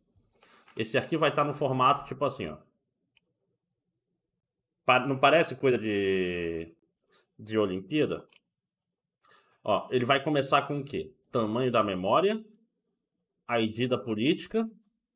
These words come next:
né, que pode ser zero se for first, um se for best, um, dois se for next, e um N, que é o número de operações, né? Então, você vai ler essa linha aqui pra criar o seu alocador,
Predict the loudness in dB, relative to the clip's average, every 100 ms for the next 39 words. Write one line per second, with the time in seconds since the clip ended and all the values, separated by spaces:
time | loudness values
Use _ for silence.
0 | _ -6 -6 -2 0 0 0 6 6 6
1 | -2 -6 -6 -6 -2 -2 -4 -8 -6 -8
2 | -6 -4 0 -2 -2 -8 -10 -12 -6 -4
3 | -4 -6 -6 -4 -4 -8 -20 _ -20 -20
4 | -20 _ _ _ 2 4 2 -4 _ _
5 | -8 2 4 6 4 2 2 2 2 2
6 | 2 0 0 0 -2 -2 -6 -16 _ -10
7 | -10 -10 _ _ -4 2 4 6 8 6
8 | 4 0 2 0 -2 -2 -2 -2 -2 0
9 | 2 2 0 -2 0 0 -2 -2 0 0
10 | -2